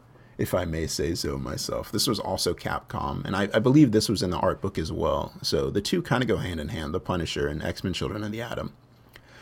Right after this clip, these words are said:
But then the next year, we have X-Men versus Street Fighter. <sighs> All right, so this is starting to look kind of familiar. X-Men, hmm, Marvel.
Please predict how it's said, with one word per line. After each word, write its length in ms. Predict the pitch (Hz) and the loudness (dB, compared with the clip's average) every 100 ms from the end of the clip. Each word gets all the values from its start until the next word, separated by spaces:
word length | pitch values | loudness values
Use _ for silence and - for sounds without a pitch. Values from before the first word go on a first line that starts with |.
| - - | -16 0
But 80 | |
then 120 | 143 147 | 2 6
the 60 | |
next 400 | 104 104 107 - | 4 4 -2 -4
year, 160 | 78 82 | -4 -2
we 120 | 98 | -2
have 160 | 95 - - | -2 -6 -2
X-Men 400 | 123 - 139 117 | -2 4 4 6
versus 280 | 110 - - | 2 2 0
Street 420 | - - 82 - | 0 -2 -4 -4
Fighter. 460 | - 52 50 - - - - - - | -4 -4 -4 -8 -12 -20 -20 -20 -20
<sighs> 440 | - - - - | -10 -8 -6 -4
All 240 | - - | 0 2
right, 300 | 50 - - - | 2 0 -4 -6
so 500 | - - 110 95 - | -2 -2 0 -4 0
this 220 | 156 156 | 6 8
is 100 | 165 | 10
starting 380 | - 190 170 160 | 8 12 12 12
to 100 | 147 | 8
look 260 | 143 135 - | 8 8 6
kind 240 | 151 135 | 6 6
of 100 | 123 | 4
familiar. 760 | - 101 85 78 73 60 - - - - | 2 -2 -2 -4 -4 -4 -6 -10 -16 2
X-Men, 680 | 147 156 - 165 160 165 160 - - _ | 4 4 4 6 6 4 0 -12 -20 _
hmm, 220 | 127 95 67 - | 2 2 2 -4
Marvel. 680 | 90 90 98 78 50 50 | -2 2 2 0 -4 -6